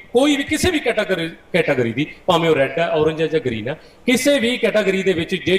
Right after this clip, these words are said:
ਕੋਈ ਮਿੱਲ, ਫੈਕਟਰੀ, ਕੋਈ ਵੀ ਹੋਰ ਚੀਜ਼ ਪ੍ਰਪੋਜ਼ਡ ਹੁੰਦੀ ਆ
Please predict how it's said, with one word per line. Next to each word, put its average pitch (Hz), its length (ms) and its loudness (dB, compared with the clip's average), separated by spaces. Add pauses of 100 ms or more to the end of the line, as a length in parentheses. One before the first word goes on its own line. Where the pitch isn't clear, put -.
ਕੋਈ 185 160 2
ਮਿੱਲ, 147 540 0
ਫੈਕਟਰੀ, 151 420 0 (420)
ਕੋਈ 202 280 4
ਵੀ 185 160 0 (180)
ਹੋਰ 175 240 2
ਚੀਜ਼ 180 180 -4
ਪ੍ਰਪੋਜ਼ਡ 160 520 0
ਹੁੰਦੀ 151 340 2
ਆ 113 120 0